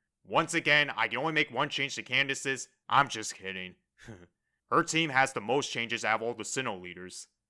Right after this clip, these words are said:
Abomasnow, Mamoswine, Glaceon, and Froslass. Mamoswine is obviously her Piloswine, but evolved.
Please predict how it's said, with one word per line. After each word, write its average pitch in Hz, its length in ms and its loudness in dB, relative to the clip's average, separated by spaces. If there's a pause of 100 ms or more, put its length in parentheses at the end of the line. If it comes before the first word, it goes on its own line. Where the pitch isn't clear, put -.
(200)
Abomasnow, 139 840 2 (440)
Mamoswine, 95 800 0 (460)
Glaceon, 151 720 2 (460)
and 101 160 -4
Froslass. 110 800 2 (420)
Mamoswine 143 640 2
is 120 160 -4
obviously 139 500 4
her 101 120 -4
Piloswine, 101 680 0 (100)
but 101 100 -6
evolved. 95 520 -2